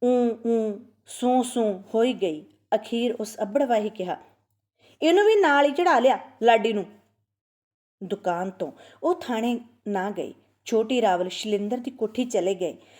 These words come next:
ਗੇਟ 'ਤੇ ਸ਼ੇਰ ਵਰਗਾ ਕੁੱਤਾ ਉਹਨਾਂ ਨੂੰ ਝਈਆਂ ਲੈ ਲੈ ਪੈ ਰਿਹਾ ਸੀ।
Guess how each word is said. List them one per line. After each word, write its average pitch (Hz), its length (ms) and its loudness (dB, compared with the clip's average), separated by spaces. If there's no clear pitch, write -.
ਗੇਟ 214 240 6
'ਤੇ 185 300 -4
ਸ਼ੇਰ 247 340 2
ਵਰਗਾ 208 320 2
ਕੁੱਤਾ 190 520 -4
ਉਹਨਾਂ 277 260 0
ਨੂੰ 240 120 -2
ਝਈਆਂ 220 400 2
ਲੈ 202 220 2
ਲੈ 180 140 0
ਪੈ 202 320 -2
ਰਿਹਾ 185 200 -6
ਸੀ। 151 240 -14